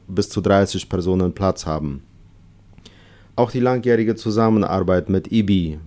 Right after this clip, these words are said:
bleibt bestehen, indem von der Bibelschule aus verschiedene Programme in Spanisch erstellt werden, schriftlich, und indigene Programmproduzenten, die vom ibi gesucht und dafür angestellt werden, kommen dann ins Studio in Jalvesanga,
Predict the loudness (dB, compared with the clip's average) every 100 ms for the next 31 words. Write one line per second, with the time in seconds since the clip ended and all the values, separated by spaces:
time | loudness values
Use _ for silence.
0 | -4 -2 0 -2 -4 -2 -2 -2 2 2
1 | 2 0 -4 0 2 2 0 0 2 0
2 | 0 -2 0 0 2 2 0 -2 -4 -2
3 | 0 0 0 -2 0 0 2 2 0 -2
4 | -6 -8 -4 0 2 0 -2 -8 -12 -6
5 | -6 -6 -2 2 2 2 2 2 2 0
6 | -2 0 2 2 0 -2 -2 -4 -12 -20
7 | -20 -20 -20 -20 -20 -4 2 4 4 2
8 | 4 4 4 4 4 2 2 4 4 4
9 | 2 2 2 2 2 2 2 2 0 2
10 | 0 2 2 2 2 0 2 2 4 4
11 | 2 0 0 2 2 0 2 0 0 0
12 | 2 2 4 4 2 -4 0 2 4 4
13 | 2 2 -2 -6 0 2 4 4 4 4
14 | 4 4 4 2 2 2 4 4 2